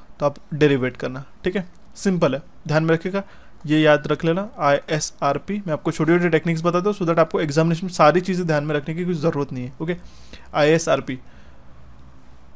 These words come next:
अगर आपको क्या पूछा है, derivative of a step function, या अगर हमारा डेरिवेटिव, इसको हम लोग डेरिवेट करने के लिए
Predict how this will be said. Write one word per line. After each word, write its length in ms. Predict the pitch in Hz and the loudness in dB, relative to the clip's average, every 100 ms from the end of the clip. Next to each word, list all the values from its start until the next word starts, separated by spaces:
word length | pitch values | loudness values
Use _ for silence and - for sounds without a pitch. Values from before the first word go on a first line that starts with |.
| - | 0
अगर 120 | 151 | 4
आपको 180 | 180 - | 4 2
क्या 120 | 208 | 2
पूछा 240 | 202 196 214 | 2 0 -2
है, 180 | 190 | 0
derivative 480 | 139 147 185 185 180 | 6 8 8 6 4
of 80 | 143 | 2
a 80 | 170 | 0
step 220 | - 185 | 2 2
function, 320 | 190 175 175 | 0 -2 -4
या 180 | 143 139 | 2 4
अगर 200 | 135 143 | 4 2
हमारा 240 | 147 151 151 | 0 2 0
डेरिवेटिव, 520 | 139 147 156 151 156 - - - | 2 2 0 -2 -8 -10 -18 -14
इसको 280 | 143 - 165 | -12 -2 0
हम 120 | 156 | 4
लोग 120 | 160 | 4
डेरिवेट 300 | 147 147 165 | 4 4 2
करने 200 | 180 175 | 2 2
के 80 | 175 | 0
लिए 120 | 190 | -2